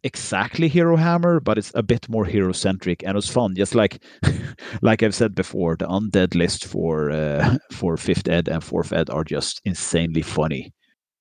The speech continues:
Like, I'll have some mummies and some carrions, and, like, well, I can't have any grave guard, but let's take a generic wight.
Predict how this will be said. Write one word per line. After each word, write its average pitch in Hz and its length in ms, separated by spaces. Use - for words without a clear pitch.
Like, 71 280
I'll 73 160
have 90 180
some 120 160
mummies 104 500
and - 140
some 107 160
carrions, 87 640
and, 78 140
like, 65 380
well, 147 220
I - 40
can't 123 260
have 147 120
any 139 100
grave 120 300
guard, 87 240
but 92 100
let's 101 160
take 120 220
a 98 120
generic 90 440
wight. 78 680